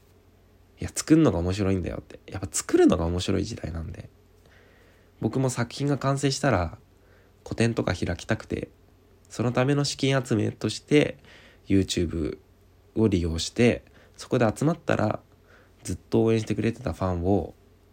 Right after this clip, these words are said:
一緒にやりませんかって誘って、ファンと一緒に仕掛けていくみたいなことをやりたいっていう。で、そうするとファンの方とかも、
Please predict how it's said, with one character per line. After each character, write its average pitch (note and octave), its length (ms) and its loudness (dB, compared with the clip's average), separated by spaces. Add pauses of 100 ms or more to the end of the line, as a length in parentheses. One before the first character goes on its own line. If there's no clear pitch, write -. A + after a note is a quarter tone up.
(440)
一 - 60 -8
緒 - 140 0
に F#2 100 0
や F#2 60 0
り F#2+ 80 -2
ま G2+ 80 0
せ A#2 140 -4
ん F2 40 -6
か G#2+ 120 -6
っ - 20 -14
て - 160 -14
誘 - 240 -6
っ A#2 40 -6
て、 - 360 -2 (1400)
フ - 40 -10
ァ C#3 120 2
ン B2+ 120 0
と B2 120 0
一 G2+ 100 2
緒 - 140 -4
に F2+ 120 -2
仕 - 100 -4
掛 - 240 -12
け - 0 -
て - 120 -12
い E2+ 80 -8
く - 200 0
み A2 100 0
た - 100 -6
い E2 60 -8
な - 80 -12
こ - 140 -8
と - 100 -6
を F#2 300 -2 (500)
や F2+ 100 -2
り F#2 120 -4
た - 120 -4
い A2 40 2
っ G#2+ 40 0
て - 200 -16
い - 120 -12
う。 - 60 -16 (1080)
で、 - 80 -4
そ E3+ 160 -2
う F3 40 -2
す F#3 140 2
る G3 100 4
と G3+ 160 2
フ - 80 -4
ァ G3+ 100 4
ン G3+ 60 2
の F#3+ 80 0
方 - 240 -4
と - 100 -2
か - 140 -2
も、 A2+ 340 2